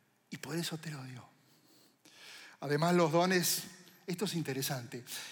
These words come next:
el don da a cada uno una perspectiva diferente de la misma situación.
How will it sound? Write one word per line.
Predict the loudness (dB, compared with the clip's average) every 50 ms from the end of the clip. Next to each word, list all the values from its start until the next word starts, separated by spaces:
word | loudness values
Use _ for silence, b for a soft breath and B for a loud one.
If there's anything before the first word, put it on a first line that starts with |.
| B B B
el | -4 0 0 2 0 0 -2 -4
don | -4 -2 0 0 0 0 0 -4 -6 -10 -12 -16 -20 -20 -20 -20 -20 _ _ _ _ _ b b b b b b b b b b b b -16
da | -14 -6 0 2 4 4 6 4 2
a | 0 -2
cada | 0 0 0 2 2 0 0 2
uno | 2 2 2 2 0 0 -2 -4 -6 -10 -20 -20 _ _ _ _ _ _ _ _ _ _ -4
una | 0 0 2 2 2 0 -2 -2 0
perspectiva | 0 0 0 -2 -6 -2 0 0 0 0 -2 -12 -10 -8 -6 -4 -2 -2 -2
diferente | -2 -4 -6 -6 -6 -4 -2 0 0 2 2 0 0 -2 -4 -6 -6 -4 -2 -2 -2 -4 -6 -12 -20 -20 -20 -10
de | 0 0 0
la | 2 0 -2
misma | -2 -4 -4 -4 -6
situación. | -6 -8 -8 -8 -10 -10 -8 -10 -12